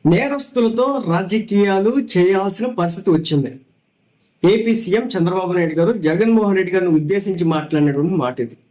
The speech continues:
నేరస్తులతో రాజకీయాలు చేయాల్సిన పరిస్థితి ఆంధ్ర రాష్ట్రంలో దాపరించింది అనేది టీడీపీ వాళ్ళు మాట్లాడుతున్నటువంటి మాట. వైసీపీ అధినేత జగన్ మీద,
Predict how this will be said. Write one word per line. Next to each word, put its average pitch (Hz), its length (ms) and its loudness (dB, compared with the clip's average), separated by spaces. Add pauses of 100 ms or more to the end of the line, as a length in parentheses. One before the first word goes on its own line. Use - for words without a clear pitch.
(560)
నేరస్తులతో 170 880 0
రాజకీయాలు 160 1040 0
చేయాల్సిన 147 420 0
పరిస్థితి 147 520 -4
ఆంధ్ర 165 460 0
రాష్ట్రంలో 165 540 2 (360)
దాపరించింది 175 1200 -2
అనేది 175 600 0 (460)
టీడీపీ 202 380 4
వాళ్ళు 202 200 0
మాట్లాడుతున్నటువంటి 165 840 -2
మాట. 127 160 -8 (1120)
వైసీపీ 240 440 2
అధినేత 233 340 2
జగన్ 185 280 0
మీద, 196 200 2